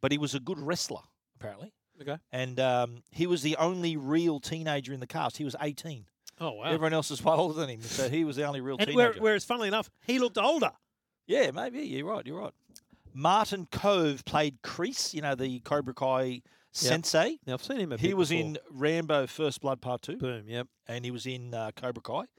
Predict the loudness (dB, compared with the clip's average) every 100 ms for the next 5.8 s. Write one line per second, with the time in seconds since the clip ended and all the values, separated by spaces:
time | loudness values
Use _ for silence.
0 | _ _ -12 -4 -2 -2 0 0 -2 -6
1 | -6 -6 -8 -12 -12 -14 -12 -10 -8 -8
2 | -10 -16 _ _ _ -20 -20 -20 -20 _
3 | _ _ -20 0 4 6 4 -2 0 2
4 | 2 0 -4 -2 -2 0 0 0 -4 -4
5 | -4 -4 -2 0 0 -2 -2